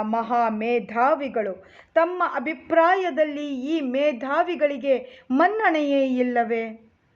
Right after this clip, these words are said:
ಮನ್ನಣೆಯ ಮೇಧಾವಿತನದ ಮಾತು ಬೇರೆ. ಅವರ ಶಕ್ತಿ, ಸಾಮರ್ಥ್ಯ, ಪಾಂಡಿತ್ಯಗಳು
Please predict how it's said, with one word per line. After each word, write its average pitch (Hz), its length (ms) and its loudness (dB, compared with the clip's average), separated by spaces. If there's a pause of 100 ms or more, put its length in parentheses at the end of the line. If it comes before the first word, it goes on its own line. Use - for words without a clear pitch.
(460)
ಮನ್ನಣೆಯ 240 760 2
ಮೇಧಾವಿತನದ 220 1120 -2
ಮಾತು 214 500 -4
ಬೇರೆ. 190 440 -4 (440)
ಅವರ 269 280 4
ಶಕ್ತಿ, 320 460 -4
ಸಾಮರ್ಥ್ಯ, 311 720 0
ಪಾಂಡಿತ್ಯಗಳು 262 1120 0